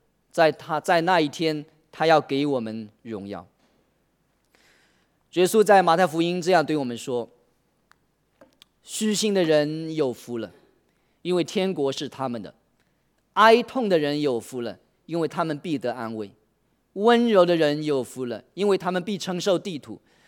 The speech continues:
饥渴慕义的人有福了，因为他们必得饱足；连续的人有福了，因为他们必蒙连续；清心的人有福了，因为他们必得见神；使人和睦的人有福了，因为他们必称为神的儿子；为义受逼迫的人有福了，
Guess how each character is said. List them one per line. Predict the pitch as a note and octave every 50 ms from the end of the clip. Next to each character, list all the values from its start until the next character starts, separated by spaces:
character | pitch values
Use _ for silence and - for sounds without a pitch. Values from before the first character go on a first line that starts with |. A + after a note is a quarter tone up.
| _ _ _
饥 | - - A#3+ C4 C4+
渴 | - - A3+ G3
慕 | F3+ A3+ C#4 D4 C#4
义 | B3+
的 | A3+ F#3+ F3+
人 | E3 D#3 D3+ D#3+
有 | D#3 D3+ C3+ B2
福 | - - B2+
了， | B2 A2+ G2+ - -
因 | F3+ G3+
为 | G#3 G#3
他 | F#3 G3
们 | G3+ G#3 G3+
必 | - B3+ A#3 G#3+
得 | C#3+ E3 E3
饱 | D#3+ D#3+ D3 B2+ A#2
足； | A2+ - - A2 F#2+ _ _ _ _ _ _ _ _ _ -
连 | - F3 F#3 F#3+ G#3 B3 C#4
续 | - - D#4+ D#4 C4+
的 | A#3 G#3 G3
人 | F#3+ F#3 F3 F3 F3+
有 | F3 D#3 D3
福 | A#2+ - C3+ C#3 C3
了， | A#2+
因 | G3+ G#3+ A3
为 | G#3+ G3+
他 | G3+ G#3
们 | G#3+ G#3
必 | F#3 B3+ A#3
蒙 | G#3+ F#3+ F3 E3+
连 | E3 D3 C3+ C#3
续； | C#3+ - - C3 G#2 _ _ _ _ _ _ _ -
清 | - - C#4 D4 D4 D4
心 | B3 A#3 D4 C#4+
的 | C4+ A#3
人 | G3+ G3
有 | G3 F#3+ E3+ D#3+
福 | C#3+ - D3+ D3+
了， | D3 C#3 A#2+
因 | D#3+ G#3 A3+
为 | A3 F#3+
他 | - E3+ G#3
们 | G3
必 | F#3+ - A#3+ G#3
得 | E3 E3+
见 | E3 - G3 F3 D3+
神； | C3+ - B2+ G2+ - _ _ _ _ _ _ _ _ _ _ _
使 | - - E3+ G#3+
人 | A#3 B3 C4
和 | - - A3 A3+ A#3+
睦 | C4 D#4 C#4+
的 | A#3+ G#3+
人 | F#3+ F#3+ G3
有 | F#3+ F3 E3
福 | C#3+ - - D3+ D3+
了， | C#3
因 | B2+ G3 A3 A3+
为 | G#3+
他 | G3 G3+ G#3+
们 | G#3 G#3
必 | G3+ C4 A#3 G#3
称 | - - - G#3+ G#3+
为 | G#3+ G3+
神 | F3+ - F3+ E3
的 | E3 D3+
儿 | C3 C3 C3+ D3+
子； | C#3+ - A2 - _ _ _ _ _ _ _
为 | - A#3+ C4+ B3+ B3
义 | B3 B3 A3+ F3
受 | D3+ - - A3 F#3+
逼 | E3 - - G#3+ G#3+
迫 | G#3+ - - G#3+
的 | G3 E3 D3
人 | C3+ C3+ C#3
有 | C#3+ C#3 A#2+ A2
福 | G2+ - -
了， | A#2 A2+ G2+ F2+